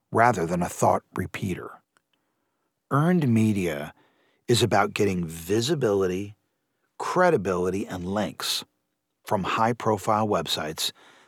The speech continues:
that lead back to your website.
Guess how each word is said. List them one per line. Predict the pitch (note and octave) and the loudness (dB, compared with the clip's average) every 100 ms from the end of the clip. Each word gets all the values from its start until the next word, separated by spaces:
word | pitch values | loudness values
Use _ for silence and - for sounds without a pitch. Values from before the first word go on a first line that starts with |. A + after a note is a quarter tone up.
| _ | _
that | G2 G2+ | -2 -2
lead | G2+ G2 F#2 - | -2 -2 -4 0
back | A#2 - - - - _ | 2 2 -2 -8 -18 _
to | - | -4
your | F#2+ F#2 F2 E2+ | -4 -2 -2 -2
website. | C#2+ C2+ - - B1+ - | -4 -12 -8 -8 -8 -16